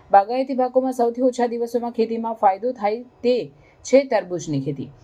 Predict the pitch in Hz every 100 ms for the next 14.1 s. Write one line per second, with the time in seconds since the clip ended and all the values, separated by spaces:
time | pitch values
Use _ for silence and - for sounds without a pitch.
0 | - 180 190 214 269 285 277 269 233 226
1 | 247 254 240 240 247 254 240 247 247 220
2 | 214 240 233 220 233 233 196 208 220 226
3 | 240 240 233 226 208 220 220 220 233 247
4 | 226 214 226 240 214 208 220 220 202 196
5 | 208 208 190 185 208 226 185 185 190 190
6 | 202 202 156 165 185 196 220 180 _ -
7 | _ 196 220 240 233 240 254 247 233 226
8 | 240 247 240 214 214 247 226 226 220 208
9 | 214 220 208 175 190 190 208 160 139 139
10 | 135 139 - - - - 165 175 180 -
11 | - 175 196 190 - 208 202 185 196 208
12 | 208 214 208 202 202 214 214 208 185 175
13 | 196 214 226 214 226 233 202 214 247 220